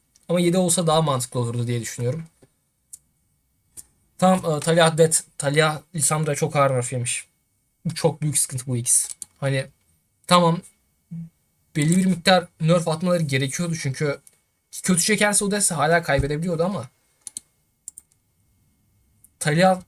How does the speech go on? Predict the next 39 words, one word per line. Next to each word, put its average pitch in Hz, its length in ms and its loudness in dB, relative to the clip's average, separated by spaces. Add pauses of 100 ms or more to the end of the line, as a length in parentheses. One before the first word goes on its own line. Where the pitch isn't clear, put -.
(140)
Trolls 175 320 0
destesinin 175 680 -2
nerf'e 160 260 -2
ihtiyacı 175 400 -2
vardı 185 200 2
ama 180 160 2
bu 127 80 -4
çok - 240 -2
ağır. 104 260 -4 (340)
Bu 151 60 -6 (180)
kesinlikle 131 420 -4
çok 110 240 -10
ağır. 110 220 -10 (180)
Özellikle 147 360 -2
şu, 147 360 -4 (240)
bu 170 280 2
çok 170 200 0
ağır 151 120 6
değil, 139 120 0
üstteki 165 280 -4
çok 180 200 -4
ağır. 190 140 -2 (420)
Üsttekinin 185 420 -2
üstüne 208 360 0
bu 160 80 0
da 202 300 2 (460)
ağır 151 180 4
olmuş 113 360 -2
yani. 135 280 -10 (300)
Ben 170 60 -2
yedi 170 220 2
mana 170 220 2
yapmalarını 131 340 -4
düşünüyordum. 127 400 -6 (960)
Geçici 170 360 0
olması 208 400 0
bilmiyorum 123 460 -8
ya. 107 120 -12
Olur. 147 420 -10